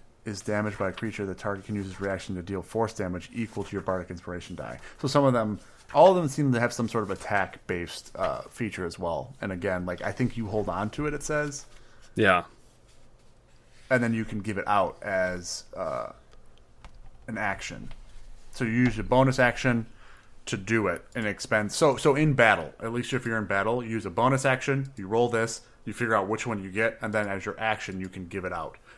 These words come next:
Speaker 1: Almost
Speaker 2: Yeah,
Speaker 1: as, like,
Speaker 2: I
Speaker 1: a,
Speaker 2: think so.
Speaker 1: a, as, as a thing.
Speaker 2: Yeah.
Speaker 1: So if you wanna play them as a support, you can. But I think, how long can you hold it for?
Speaker 2: I don't know. That's nitty-gritty shit.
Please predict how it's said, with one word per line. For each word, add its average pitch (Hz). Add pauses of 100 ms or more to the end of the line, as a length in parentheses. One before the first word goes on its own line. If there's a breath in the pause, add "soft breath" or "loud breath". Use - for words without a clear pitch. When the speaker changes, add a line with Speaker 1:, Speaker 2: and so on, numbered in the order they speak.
Speaker 1:
Almost 101
Speaker 2:
Yeah, 92
Speaker 1:
as, 82
like, 92
Speaker 2:
I 90
Speaker 1:
a, -
Speaker 2:
think 95
so. 85
Speaker 1:
a, -
as, 95
as 92
a 82
thing. 69
Speaker 2:
Yeah. - (140)
Speaker 1:
So 113
if 127
you 131
wanna 135
play 123
them 107
as 95
a 92
support, -
you 113
can. 104 (200 loud breath)
But 123
I 117
think, 131
how 139
long 143
can 127
you 101
hold 117
it -
for? - (1400)
Speaker 2:
I 123
don't 104
know. 98
That's 131
nitty-gritty 104
shit. 87